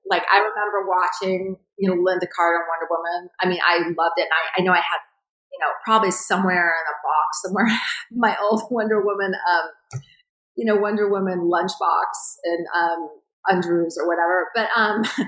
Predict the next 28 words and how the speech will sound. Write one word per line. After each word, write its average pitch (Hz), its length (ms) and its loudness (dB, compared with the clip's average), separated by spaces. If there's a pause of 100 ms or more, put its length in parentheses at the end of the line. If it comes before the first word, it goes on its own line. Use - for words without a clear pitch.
(280)
<laughs> - 140 -8
I 302 400 2
was, 233 680 -2 (360)
I 208 60 2
mean, 196 320 0 (300)
a 208 60 4 (200)
huge, 220 420 4
and 170 120 -6
always 175 260 2
have 175 140 4
been 175 100 -4
a 165 160 -10 (180)
huge 185 240 4
Star 156 320 0
Wars 117 280 -2
fan, - 720 -6
right? 190 180 0
So, 196 460 0 (440)
um, 185 460 2
which 202 240 4
is 190 460 -2 (500)
obviously 208 520 0
the - 120 -2
Star 180 520 0
Wars, 170 680 -2 (320)
you 202 120 4
know, 175 100 -2
series, 170 720 -2